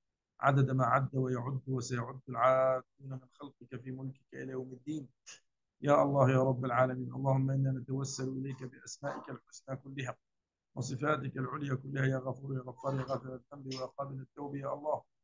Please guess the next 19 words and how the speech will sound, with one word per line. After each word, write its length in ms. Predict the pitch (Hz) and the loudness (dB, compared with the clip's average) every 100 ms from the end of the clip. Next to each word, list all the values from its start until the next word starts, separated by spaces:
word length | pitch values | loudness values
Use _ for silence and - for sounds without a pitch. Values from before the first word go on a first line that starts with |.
| _ _ _ - | _ _ _ -4
أن 100 | 139 | -2
تغفر 260 | 156 131 | 0 0
لنا 260 | 143 143 139 | 2 2 4
ذنوبنا 540 | 135 135 135 135 139 | 2 4 4 4 2
أجمعين، 500 | 135 131 127 151 143 | 2 2 2 2 0
وأن 220 | 135 139 | 0 -2
تتوب 320 | 127 131 135 127 | -4 -6 -2 0
علينا 360 | 127 135 131 | 0 -2 -4
يا 60 | 135 | -4
تواب 380 | 135 135 135 131 | -6 -4 -6 -6
يا 40 | |
رحيم، 320 | 131 - 156 | -12 -12 -14
وأن 140 | 143 135 | -16 -8
تعفو 300 | 123 - 123 | -8 -6 -6
عنا 260 | 135 135 | -4 -4
يا 40 | 127 | -2
عفو 340 | 120 - 135 | -4 -8 -12
يا 60 | 120 | -8
حليم، 340 | 131 156 147 | -6 -6 -8